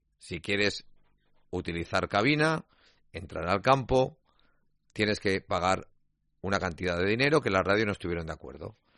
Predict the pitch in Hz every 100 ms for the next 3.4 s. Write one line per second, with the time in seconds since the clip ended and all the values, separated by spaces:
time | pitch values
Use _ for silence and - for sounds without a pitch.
0 | _ _ _ _ _ _ _ _ _ -
1 | 92 92 101 90 - 107 120 120 127 117
2 | _ _ _ _ - 90 98 98 95 95
3 | - 131 143